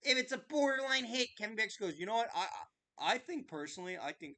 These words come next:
I, I don't think this is a penalty. I think this is just, this is just a hard part of hockey, and I think you gotta be ready for that.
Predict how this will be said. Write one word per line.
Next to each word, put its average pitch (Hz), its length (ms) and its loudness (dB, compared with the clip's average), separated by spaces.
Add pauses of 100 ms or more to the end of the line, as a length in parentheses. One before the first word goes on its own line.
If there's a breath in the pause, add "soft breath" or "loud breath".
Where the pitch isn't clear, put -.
I, 123 280 -2
I - 20 4
don't 233 180 -4
think 143 180 -6
this 117 200 -12
is 107 100 -14
a 98 60 -12
penalty. 104 400 -14 (100)
I 110 140 -6
think 135 220 -14
this 143 240 -12
is 101 120 -16
just, - 340 -20
this 113 180 -18
is 110 80 -18
just 107 160 -16
a 98 60 -12
hard 113 360 -8
part 175 180 -4
of 190 120 -4
hockey, 143 500 -10
and 117 100 -14
I 123 120 -10
think 139 260 -14
you 135 80 -20
gotta 139 180 -6
be 135 140 -8
ready 127 260 -6
for - 160 -18
that. 87 300 -16